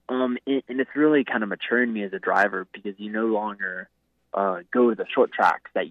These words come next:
you, you know, Myrtle Beach, Langley, Hickory. You, you're now running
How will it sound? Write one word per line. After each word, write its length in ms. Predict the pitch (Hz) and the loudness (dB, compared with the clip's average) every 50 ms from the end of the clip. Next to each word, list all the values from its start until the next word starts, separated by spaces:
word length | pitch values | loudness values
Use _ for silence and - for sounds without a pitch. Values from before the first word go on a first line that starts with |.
| 95 95 95 | -10 -18 -16
you, 140 | 95 95 | -12 -10
you 220 | 87 85 87 95 95 | -10 -10 -12 -10 -10
know, 100 | 92 92 | -8 -6
Myrtle 300 | 98 107 110 107 101 92 | -4 -2 0 0 -2 -2
Beach, 260 | 92 98 87 - - - 110 | -6 -10 -12 -10 -10 -8 -6
Langley, 580 | 107 107 104 98 98 95 90 90 90 90 92 - | -6 -6 -6 -8 -10 -14 -16 -16 -16 -18 -6 -4
Hickory. 340 | 120 110 - - 95 92 | -4 -4 -2 -4 -6 -6
You, 120 | 92 95 98 | -6 -10 -10
you're 240 | 98 95 98 104 107 | -6 -4 -2 -2 -2
now 200 | 104 104 104 101 | 0 0 2 2
running 260 | 104 104 98 95 95 | 2 0 -2 -6 -10